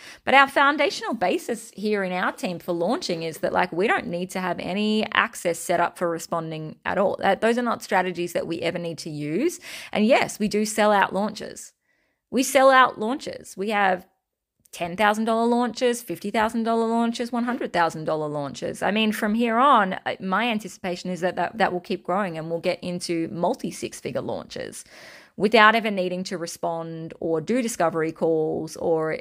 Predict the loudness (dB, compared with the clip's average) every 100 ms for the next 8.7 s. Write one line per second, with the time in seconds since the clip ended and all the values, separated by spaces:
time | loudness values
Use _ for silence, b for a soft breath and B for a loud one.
0 | _ -8 -8 -2 0 0 2 2 2 -8
1 | -6 -8 -8 -6 -6 -6 -6 -4 -2 0
2 | -2 -4 -8 -12 -12 -14 2 4 4 -4
3 | -6 -10 _ -16 -8 -2 2 2 2 0
4 | 0 0 -2 -2 -4 -4 -4 -6 -10 -14
5 | -14 -20 _ _ _ _ _ _ _ _
6 | _ _ B B B B 4 6 8 4
7 | -2 -10 -16 -20 _ _ _ _ _ _
8 | _ 2 8 10 8 6 -10